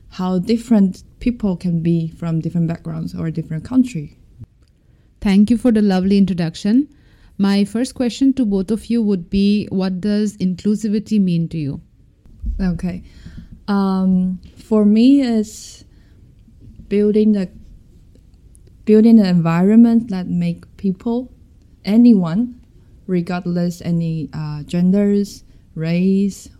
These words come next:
Speaker 1: or sexual orientations, environment that make everyone feel comfortable and make them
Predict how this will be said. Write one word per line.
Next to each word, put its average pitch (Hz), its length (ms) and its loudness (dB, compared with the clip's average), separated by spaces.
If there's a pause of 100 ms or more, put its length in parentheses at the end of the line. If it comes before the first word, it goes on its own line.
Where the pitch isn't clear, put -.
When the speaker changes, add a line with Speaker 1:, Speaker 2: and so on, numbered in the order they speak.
Speaker 1:
or 165 220 -6
sexual 180 840 -8
orientations, 180 960 2 (1300)
environment 202 800 2
that 180 240 -4 (500)
make 180 300 -2
everyone 185 340 -2
feel 185 220 -2
comfortable 190 720 -2
and 175 440 -4 (140)
make 185 260 -4
them 180 440 -4